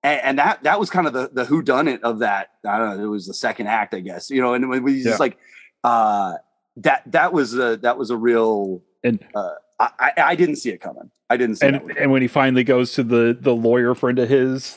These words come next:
Speaker 2: that's been helping the Catholic Church all along, and he's like,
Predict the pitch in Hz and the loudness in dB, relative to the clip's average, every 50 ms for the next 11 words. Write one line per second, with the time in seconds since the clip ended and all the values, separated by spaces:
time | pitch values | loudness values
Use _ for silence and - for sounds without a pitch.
0 | 135 131 131 123 113 107 104 107 - - - 131 127 143 123 113 110 113 113 - | -8 -2 0 2 2 2 0 -2 -4 -10 -18 -4 0 0 2 2 2 0 0 -2
1 | - - - 131 113 - 131 120 123 123 - - 117 113 - - 123 107 - - | -2 0 0 0 2 0 0 0 0 0 0 0 0 0 0 -2 -2 -2 0 0
2 | 120 120 120 - 139 127 127 127 123 120 120 120 120 127 135 135 135 151 - - | 0 2 2 4 4 4 4 4 4 4 4 4 4 2 2 0 -2 -2 -2 0
3 | 123 117 113 113 110 - - - - - _ _ - 135 120 131 113 113 - | 0 2 2 0 -2 -4 -10 -20 -20 -20 _ _ 2 2 4 4 2 0 -2